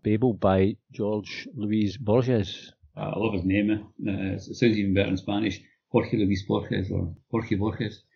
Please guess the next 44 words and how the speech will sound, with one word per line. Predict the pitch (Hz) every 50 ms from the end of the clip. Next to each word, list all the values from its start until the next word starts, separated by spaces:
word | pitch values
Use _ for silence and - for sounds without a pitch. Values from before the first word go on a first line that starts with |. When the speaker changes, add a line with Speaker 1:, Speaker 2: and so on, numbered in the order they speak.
| _
Speaker 2:
It | -
sounds | - 123 117 113
like | - - - - -
a | - - -
Speaker 1:
<laughs> | - - - - - _ _ _ _ _ _ _ _ _
Speaker 2:
It's | - 135 -
funny, | - 208 190 170
I | 151 131
kinda | - - 175 156 143
thought, | - 147 135 139 - 139
as | 139 131 151
when | 156 139 139 139 131
we | 135 139 135
first | - 180 160 -
decided | - 135 - 139 123 117 110 104 -
to, | 113 107 98 -
to | - 104
do | 92 90 98 107 104 101
this | 107 98 - - - -
theme, | 139 127 120 110 92 - - - -
it | -
was | 117 107 104
the | 113 -
first | - 131 110 - -
book | 110 -
that | -
came | - 104 92
to | 90 -
mind, | 90 113 120 104 90 80 - -
because | - - 90 82 90
it's | 87 80 - - - -
very, | 95 92 95 87 80
very | 87 90 92
much | 92 101 123 127 - - _ -
books. | - - - - - - - _
It's | - - -
actually | 120 120 117 - 117
a | 98 -
long | - 90 92 - - _ _ _ _ _ - 92 87
short | 82 - 92 87 -
story, | - - 95 92 92 92 - - _ _ _ - 127
uh, | 107 - 110
about | 95 92 98 107 - -
books. | 104 92 87 - - - _